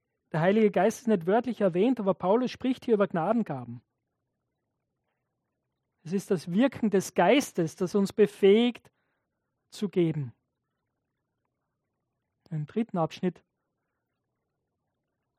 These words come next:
es ist das Vorbild des Herrn Jesus Christus, das uns motiviert, das uns eine Grundlage gibt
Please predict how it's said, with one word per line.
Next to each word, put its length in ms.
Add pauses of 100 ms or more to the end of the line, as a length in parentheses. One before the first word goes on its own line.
(100)
es 160
ist 320
das 120
Vorbild 760 (1500)
des 160
Herrn 120
Jesus 340
Christus, 640 (1900)
das 180
uns 320 (320)
motiviert, 720
das 160
uns 220
eine 200
Grundlage 680
gibt 380